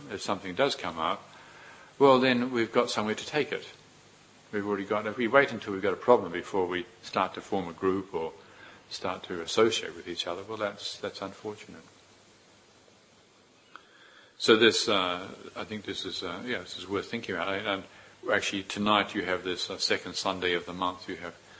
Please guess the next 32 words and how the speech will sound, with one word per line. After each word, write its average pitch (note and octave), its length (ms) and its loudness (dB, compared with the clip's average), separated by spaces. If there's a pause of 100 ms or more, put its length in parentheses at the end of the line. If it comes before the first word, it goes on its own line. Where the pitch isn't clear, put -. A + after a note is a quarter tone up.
(100)
there's F2+ 160 -4
a E2 40 -10
discussion E2 520 -2
group F2 260 -6
here F#2 200 -4
that E2+ 200 -8 (460)
Linda F2+ 280 -2
started F2 640 -2
and, E2 160 -12 (1000)
and F2+ 180 -8
comes F#2 320 -4
to, A2 240 -4 (240)
and, F#2+ 340 -6
uh, F#2+ 340 -2 (200)
I G#2 140 -6
think G#2+ 160 -2
that's C3 180 0
a - 40 -8
good - 180 -6
thing D#2+ 320 -8
that, F2+ 260 -6
you G2+ 80 -8
know, F2+ 240 -6
the, F2+ 200 -8
the F2 60 -14
lay A#2 220 -8
community F#2+ 540 -6
associated F#2 540 0
with F2+ 120 -8
the F2+ 60 -12
monastery F#2 420 -2
here F#2 300 0